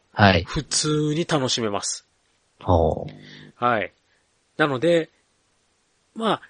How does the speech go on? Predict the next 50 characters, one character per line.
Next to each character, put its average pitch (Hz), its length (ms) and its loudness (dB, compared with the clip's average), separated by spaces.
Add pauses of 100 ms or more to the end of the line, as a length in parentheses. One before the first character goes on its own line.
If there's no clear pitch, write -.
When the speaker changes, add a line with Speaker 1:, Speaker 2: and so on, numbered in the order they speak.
(120)
Speaker 2:
ゲ 269 280 4
ー 294 40 2
ム 208 120 2
や 143 140 2
る 156 100 -4
の 151 100 -4
も 104 200 -4
い 151 180 -4
い - 20 -4
ん 131 80 -6
で 101 100 -6
す - 120 -10
け 95 100 -10
ど、 107 280 2
私 180 340 -2
意 185 40 2
外 202 140 0
と - 120 -4
そ 196 200 2
う 220 60 4
い 220 120 2
う 214 40 -2
の 160 120 -4
も 92 200 -10 (800)
見 135 120 -4
た 131 120 6
り 95 100 -8
と 101 120 -8
か 90 200 -12 (200)
し - 120 -6
て 117 140 0
ま 104 160 -2
す。 - 240 -6 (920)
Speaker 1:
は - 80 -2
い。 - 40 0
Speaker 2:
そ 165 80 6
れ 165 80 0
で 170 80 -2
ね、 160 80 -2
結 - 140 -4
構 - 100 -4
楽 131 240 -4
し - 180 2
ん 107 60 -8
だ 92 80 -12
か - 160 -8
な。 104 480 -2 (420)
た 170 140 4
だ 165 120 4
ね、 139 240 2